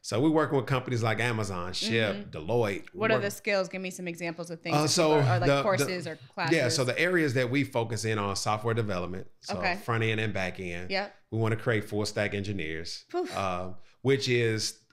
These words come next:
Speaker 1: a huge need.
Speaker 2: Biggest need.
Speaker 1: Uh, biggest need,
Speaker 2: Yeah.
Speaker 1: but we started off with just doing front end.
Speaker 2: Yep, which is much easier to learn.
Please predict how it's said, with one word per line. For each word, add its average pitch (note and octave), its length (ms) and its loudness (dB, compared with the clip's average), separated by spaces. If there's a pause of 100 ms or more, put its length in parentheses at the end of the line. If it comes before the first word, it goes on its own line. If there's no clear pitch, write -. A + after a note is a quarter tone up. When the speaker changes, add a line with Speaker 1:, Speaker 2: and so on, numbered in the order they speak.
Speaker 1:
a F#2+ 120 -6
huge C3 400 2
need. G#2+ 400 -2 (320)
Speaker 2:
Biggest C4 320 -2
need. D3+ 180 -6
Speaker 1:
Uh, G#2+ 260 2
biggest A#2+ 360 2
need, B2 260 2
Speaker 2:
Yeah. F3 160 2
Speaker 1:
but A#2+ 400 -2
we D#3 120 2
started A2+ 340 2
off C3 180 0
with G#2 80 -8
just A2+ 380 -6
doing G#2+ 220 -2
front C3+ 300 -2
end. E2+ 200 -8 (120)
Speaker 2:
Yep, G3+ 240 -4 (180)
which A#3 180 0
is G#3+ 120 -6
much A#3 240 -2
easier F#3 260 -4
to D#3+ 100 -4
learn. D3+ 320 -8